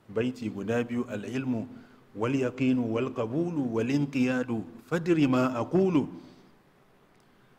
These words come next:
was sidqu wal ikhlasu wal mahabba,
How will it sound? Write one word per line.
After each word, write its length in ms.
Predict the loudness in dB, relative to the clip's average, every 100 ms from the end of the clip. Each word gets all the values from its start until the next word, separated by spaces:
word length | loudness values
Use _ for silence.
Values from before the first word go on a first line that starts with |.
| _ _
was 160 | -4 -4
sidqu 280 | -2 -4 -2
wal 240 | 0 0
ikhlasu 540 | -2 -6 -2 -2 -2 0
wal 200 | 0 0
mahabba, 600 | -2 -2 -6 -4 -6 -6